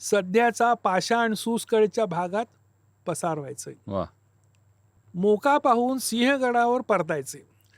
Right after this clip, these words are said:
Speaker 1: सिंहगडावर परतायचे म्हणजे सिंहगड चढून वर नव्हे, सिंहगडाच्या पायथ्याशी, कारण सिंहगड आहे मुघलांच्या ताब्यात.
Speaker 2: हो, हो.
Speaker 1: पण त्यांना काही माहिती नाही ना, इतकं काही, अ,
Speaker 2: इथं घडणार आहे.
Speaker 1: तिसरी कंपनी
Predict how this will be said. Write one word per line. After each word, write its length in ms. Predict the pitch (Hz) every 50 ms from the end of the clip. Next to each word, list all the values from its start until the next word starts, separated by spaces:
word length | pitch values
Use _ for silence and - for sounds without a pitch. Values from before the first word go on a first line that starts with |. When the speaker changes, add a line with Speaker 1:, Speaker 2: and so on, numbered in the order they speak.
| _ _
Speaker 1:
सिंहगडावर 840 | - - - 220 233 233 269 269 233 226 214 208 214 220 233 247 240
परतायचे 560 | - - 226 208 208 - 226 226 226 196 240
म्हणजे 220 | 226 233 233 233 233
सिंहगड 640 | 220 - 226 214 214 226 240 233 214 233 240 240
चढून 480 | 220 - - 233 220 214 220 247 247 240
वर 280 | 240 226 226 233 233
नव्हे, 320 | 233 202 196 208 226 226 214
सिंहगडाच्या 920 | - 156 - - 208 214 214 226 226 226 220 220 214 208 208 190 247 240 208 - _
पायथ्याशी, 560 | - 214 220 226 220 - 220 220 185 - - 156 139 _ - _
कारण 200 | 190 190 202 214
सिंहगड 580 | 196 - 214 214 220 233 254 247 240 247 240 233
आहे 140 | 226 240
मुघलांच्या 540 | 247 214 220 202 202 202 196 190 185 170 175
ताब्यात. 300 | 156 - - _ 160 131
Speaker 2:
हो, 280 | 107 104 98 92 82 - _ _
हो. 180 | 98 92 85 - - _ - - _ _
Speaker 1:
पण 140 | 226 240 233 - -
त्यांना 340 | 202 170 170 185 214 247
काही 180 | 262 - 269 285
माहिती 280 | 247 240 208 214 - 240
नाही 160 | 220 269 285
ना, 80 | 233
इतकं 300 | 202 180 165 - - 262
काही, 320 | 226 220 240 254 247 233 226
अ, 220 | 208 208 196 196
Speaker 2:
इथं 260 | 185 139 113 151 143
घडणार 400 | 139 139 123 117 107 113 107 104
आहे. 80 | 95 90 80 - _ _ _ _ _ _ _ _ _ _ _ _ _ _
Speaker 1:
तिसरी 360 | 226 220 - - 269 302 320
कंपनी 520 | 294 302 277 262 233 240 220 202 196 196